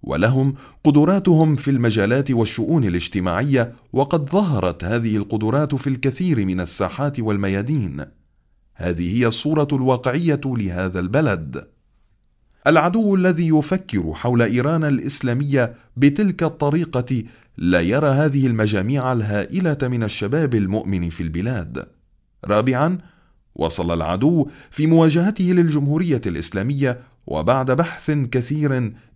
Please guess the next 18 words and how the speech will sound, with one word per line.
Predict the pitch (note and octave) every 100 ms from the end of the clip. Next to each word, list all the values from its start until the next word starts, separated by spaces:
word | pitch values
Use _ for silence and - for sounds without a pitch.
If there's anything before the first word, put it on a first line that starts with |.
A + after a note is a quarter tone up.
| -
إلى | F3+ D#3+
خيار | C#3 D3+ D#3 E3 C#3+
الحظر | C3 A2 F#2 - C3 G#2+ G2
الاقتصادي، | G2 F#2 G2 F2+ E2 E2+ B2 D#2+ B1+ - _ _ _ _ _ E2
أي | C#2+ -
إن | A2+ G#2
الطرق | G2 D3 D3+ C#3+
الأخرى | B2 G#2+ D#3+ - C#3 B2 - _ -
مغلقة | F#2 E2 D#2+ A#2+ C#3 A#2 A#2
بوجهه، | G2+ F#2 G2+ B2 G#2 E2 C2+ - _ _ _ _ _ _ C3+
ليس | A3 A3+
أمامه | C#3+ D3+ E3+ D3+ C3 C3
طرق | C3+ D3 C3+ C3+ A2
أخرى | C#3+ - C3 B2 - - -
سوى | - G3+ D#3
طريق | C#3+ B2+ C3+ C3+
الحظر | B2+ G2+ - A#2 G2
الاقتصادي، | F2+ F2 - F2 E2+ E2+ B2 -